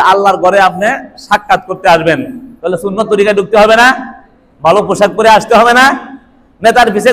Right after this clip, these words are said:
ঘুরেন, মোটর সাইকেল নিয়ে সাজিয়ে গুছিয়ে ঘুরেন, নেতা আপনাদের কি করবো? নেতা যখন পালায় তখন আপনার খবর রাখে না, নেতা যখন পালায় যায় তখন তো আপনার খবর রাখে না। আমার আল্লাহ কোথাও পালায় না, আল্লাহ আপনাকে মাফ করতে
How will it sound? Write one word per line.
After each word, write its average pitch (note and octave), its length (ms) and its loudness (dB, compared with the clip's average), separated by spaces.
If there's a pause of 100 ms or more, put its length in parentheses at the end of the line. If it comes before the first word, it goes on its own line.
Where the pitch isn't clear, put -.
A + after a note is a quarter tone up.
ঘুরেন, B3 220 4 (1040)
মোটর A3+ 260 4
সাইকেল G#3+ 320 2
নিয়ে A3 200 2
সাজিয়ে G#3 260 2 (100)
গুছিয়ে F#3 300 -2
ঘুরেন, E3 260 -2
নেতা A#3+ 220 0
আপনাদের A3 260 0
কি A3+ 120 -8
করবো? E3+ 200 -2 (160)
নেতা G#3+ 220 0
যখন A3 160 0 (140)
পালায় G#3+ 420 4 (240)
তখন G#3 180 -2
আপনার G#3+ 220 -2
খবর A3+ 260 2
রাখে G3 220 2
না, D#3 60 -2 (960)
নেতা G3+ 160 4 (100)
যখন A#3+ 160 2 (120)
পালায় B3 320 6
যায় B3+ 160 6
তখন B3+ 200 2
তো C4 100 4
আপনার C4 200 0
খবর C4 260 2
রাখে B3+ 240 2
না। B3 80 4 (280)
আমার A#3+ 140 2 (100)
আল্লাহ B3 260 4
কোথাও B3+ 200 2 (100)
পালায় A#3 240 4
না, A3 120 2
আল্লাহ A3 200 0
আপনাকে A3 260 -2
মাফ G#3+ 160 2
করতে G#3+ 180 -4